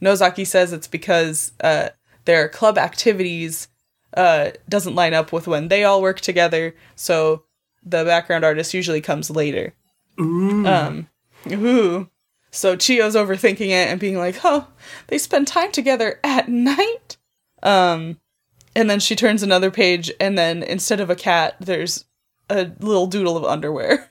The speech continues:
Speaker 1: <laughs>
Speaker 2: Yeah.
Speaker 1: Um, and then the next day, she's, like, doodling both in her little notebook, and she turns to Seo,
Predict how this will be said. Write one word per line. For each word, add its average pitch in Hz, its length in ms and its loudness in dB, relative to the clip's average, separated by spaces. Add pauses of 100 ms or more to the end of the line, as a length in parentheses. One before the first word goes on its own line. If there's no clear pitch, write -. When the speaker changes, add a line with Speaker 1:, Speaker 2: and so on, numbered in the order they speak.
Speaker 1:
<laughs> - 80 -16
Speaker 2:
Yeah. 175 280 2 (640)
Speaker 1:
Um, 165 520 0 (460)
and 180 600 0 (320)
then 196 180 2
the 190 80 0
next 175 280 0
day, 180 220 2
she's, 185 260 -4
like, 156 200 -2
doodling 190 440 0
both 165 300 0
in 170 160 -2
her 165 220 -2
little 160 240 -2
notebook, 185 560 0 (400)
and 196 140 -4
she 190 140 -4
turns 208 340 -2
to - 100 -2
Seo, 170 720 2